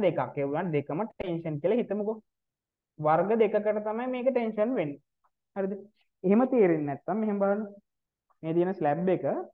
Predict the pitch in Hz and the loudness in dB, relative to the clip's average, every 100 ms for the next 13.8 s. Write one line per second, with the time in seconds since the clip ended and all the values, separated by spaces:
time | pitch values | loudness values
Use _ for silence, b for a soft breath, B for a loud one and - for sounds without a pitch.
0 | _ _ _ _ _ _ _ _ 160 170 | _ _ _ _ _ _ _ _ 2 4
1 | 202 196 196 202 233 262 240 254 220 170 | 6 4 2 2 2 0 -4 -4 -2 -2
2 | 139 123 _ _ _ _ _ _ _ - | -4 -8 _ _ _ _ _ _ _ -14
3 | 139 185 156 117 - _ _ _ _ _ | -8 -4 -4 -6 -16 _ _ _ _ _
4 | - 190 214 202 202 208 214 208 - _ | -4 -2 0 2 2 2 0 -8 -16 _
5 | _ - 139 165 190 151 131 - 202 202 | _ -14 -8 -2 0 0 -2 0 2 4
6 | 196 196 196 190 196 247 202 190 220 302 | 6 6 4 2 0 -2 0 0 0 -4
7 | - _ 147 160 160 156 196 208 202 196 | -12 _ -10 -8 -4 -4 -4 -4 -4 -4
8 | 151 139 - - 156 180 170 151 214 - | -4 -4 -6 0 2 4 2 0 -4 -8
9 | _ _ _ _ 208 233 - 170 175 156 | _ _ _ _ -6 -6 0 2 4 2
10 | 120 - _ - 196 233 240 233 233 226 | -2 -12 _ -2 2 6 6 4 2 2
11 | 233 240 - 208 202 _ _ _ _ - | 2 -2 -10 -12 -12 _ _ _ _ -6
12 | 208 208 175 147 175 226 _ _ _ _ | 2 4 4 2 -2 -6 _ _ _ _
13 | - 156 160 185 196 190 180 | -8 -4 0 2 4 4 2